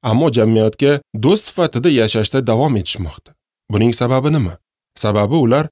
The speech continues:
Masihning kimligini yetarli darajada bilishmaydi. Shu sabab ham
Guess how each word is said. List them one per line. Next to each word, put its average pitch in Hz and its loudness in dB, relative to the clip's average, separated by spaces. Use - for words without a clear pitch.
Masihning 180 -2
kimligini 143 2
yetarli 120 0
darajada 110 0
bilishmaydi. 104 -4
Shu 196 -4
sabab 208 -2
ham 139 -4